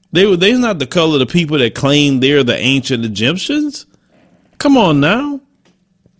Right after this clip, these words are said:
They're always trying to change somebody else's history, steal somebody's history, steal someone's artifacts.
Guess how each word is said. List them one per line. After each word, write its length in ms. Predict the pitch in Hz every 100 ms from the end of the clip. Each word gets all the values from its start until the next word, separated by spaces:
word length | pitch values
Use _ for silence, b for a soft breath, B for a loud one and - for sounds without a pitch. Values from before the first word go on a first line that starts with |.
| _ _
They're 160 | 151 196
always 200 | 294 262
trying 180 | 277
to 60 | 247
change 300 | - 247 247
somebody 420 | - 233 226 208
else's 320 | 196 196 190
history, 500 | 180 196 180 214 202 190 B B B
steal 400 | - - 180 208
somebody's 500 | 190 190 190 190 180
history, 560 | 175 196 180 202 196 185 b b b
steal 380 | - - 165
someone's 440 | 175 196 196 196 160
artifacts. 840 | 165 190 180 190 185 196 - -